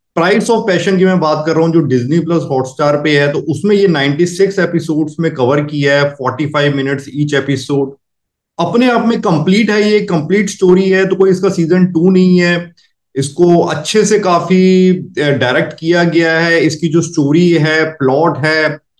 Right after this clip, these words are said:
स्लो तरीके से चलती है पर पूरा आपको involve करके रखती है, कहीं पे बोरियत नहीं होने देती। ये basically हम इसको category में रखें तो क्राइम बेस्ड romantic family drama मैं इसको कहूंगा।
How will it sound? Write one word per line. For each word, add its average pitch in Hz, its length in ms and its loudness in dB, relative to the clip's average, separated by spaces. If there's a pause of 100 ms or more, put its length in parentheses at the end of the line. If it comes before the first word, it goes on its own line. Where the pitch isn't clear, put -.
(160)
स्लो 226 360 0
तरीके 233 360 0
से 226 80 0
चलती 170 440 -2
है 202 220 2 (540)
पर 233 420 2
पूरा 226 380 -2
आपको 220 260 -2
involve 175 420 2
करके 190 320 0
रखती 165 400 -4
है, 185 200 2
कहीं 175 320 0
पे 190 60 2
बोरियत 135 480 0
नहीं 180 160 0
होने 147 180 2
देती। 160 640 0 (680)
ये 190 260 2
basically 254 580 2
हम 247 120 0
इसको 254 240 -2
category 202 520 0
में 240 140 2
रखें 214 440 2
तो 233 260 4
क्राइम 196 540 0
बेस्ड 180 600 2
romantic 139 720 0
family 160 440 0
drama 160 400 0
मैं 156 180 -2
इसको 147 200 -2
कहूंगा। 160 800 0